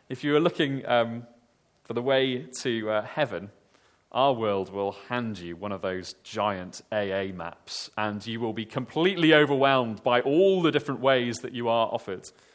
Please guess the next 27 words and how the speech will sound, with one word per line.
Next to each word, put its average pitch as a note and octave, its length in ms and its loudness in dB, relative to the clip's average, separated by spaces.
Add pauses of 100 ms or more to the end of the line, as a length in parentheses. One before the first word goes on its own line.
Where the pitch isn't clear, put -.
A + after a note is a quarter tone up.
(240)
It's - 240 -8
incomprehensible, D3 1040 -2 (420)
and A2 120 -8
I A2 40 -6
promise A2 540 -8
you A2 100 -12
will C#3+ 200 -8
get B2 180 -10
lost. - 520 -10 (920)
The A#2 80 -12
world F#3+ 260 0
doesn't F#3+ 240 -4
know F#3 160 -2
the F3+ 80 -6
way D#3 220 -2
to B2 100 -4
heaven, F#2 320 -6 (1200)
but - 140 -4
disciples D#3+ 720 -2
do C3 380 2
know G#2+ 220 0
the F#2+ 80 -8
way F#2 360 -8 (680)
because - 380 -4
they F#3 140 0
know D3+ 160 0
Jesus. - 800 -8